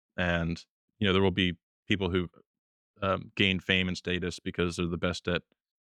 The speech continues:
pasting together things and making A I generated music and, and content and so forth.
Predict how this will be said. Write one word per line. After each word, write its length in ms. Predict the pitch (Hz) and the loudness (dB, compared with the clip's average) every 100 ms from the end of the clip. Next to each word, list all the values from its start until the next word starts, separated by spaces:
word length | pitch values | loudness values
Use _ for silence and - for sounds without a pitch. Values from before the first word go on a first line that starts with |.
| - | -4
pasting 300 | 98 - 92 | -2 0 0
together 280 | 87 90 90 | 2 2 2
things 320 | 92 90 87 | -2 -6 -4
and 120 | 90 | -4
making 260 | 90 87 90 87 | -4 -4 -4 -2
A 100 | 87 | -2
I 80 | |
generated 400 | 87 90 87 85 - | -2 -2 -2 -6 -6
music 320 | 90 90 - | -6 -6 -8
and, 180 | 87 82 _ | -10 -12 _
and 140 | 90 | -12
content 300 | - 87 90 | -8 -6 -6
and 80 | 90 | -6
so 120 | 92 | -8
forth. 280 | 87 90 87 | -4 -4 -4